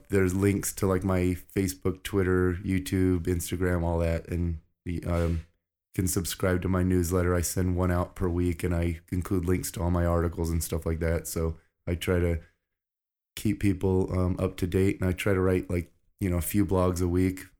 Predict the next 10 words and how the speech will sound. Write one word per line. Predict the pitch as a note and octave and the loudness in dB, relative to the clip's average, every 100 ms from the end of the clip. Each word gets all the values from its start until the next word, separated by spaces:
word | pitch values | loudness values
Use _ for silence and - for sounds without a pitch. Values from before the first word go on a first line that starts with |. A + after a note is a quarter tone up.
| - | -4
and | F2+ F#2 F2 | 0 0 0
make | G2 F2+ | 0 2
it | F#2+ | -2
good | G2+ G2 | 0 2
information | F#2 F2 F2+ F#2 F#2 F#2+ F#2 F#2 - _ _ | 2 0 0 2 0 0 0 -2 -6 _ _
that's | G2 - - - | -4 -4 -8 -10
scientific. | - G#2+ G2 F2 G2 - F#2 F#2 | -2 0 2 0 -2 -2 -2 0
And | F2+ F2+ F2 _ _ _ _ _ _ - | 0 0 -4 _ _ _ _ _ _ -10
so | - G2 F#2 | -2 0 0
if | - - | -4 -10